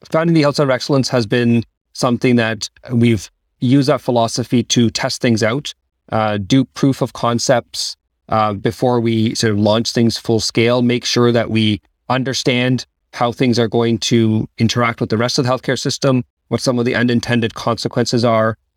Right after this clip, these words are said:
what some of the benefits are. And then once we understand that, then we're able to,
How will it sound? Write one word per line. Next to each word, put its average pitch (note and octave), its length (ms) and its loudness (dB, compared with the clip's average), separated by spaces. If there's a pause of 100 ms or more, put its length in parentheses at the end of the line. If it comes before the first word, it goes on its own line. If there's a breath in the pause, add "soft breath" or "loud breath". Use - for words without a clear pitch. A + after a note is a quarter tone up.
what A2+ 120 0
some B2+ 140 0
of A#2+ 40 4
the A2+ 60 4
benefits A#2 460 -2
are. B2 340 0 (320)
And B2 140 2
then A#2+ 180 4
once C#3+ 260 0
we E3 120 4
understand C3 560 0
that, F#2 260 -4
then A#2 160 2
we're A#2 140 2
able A#2+ 380 0
to, A2 360 0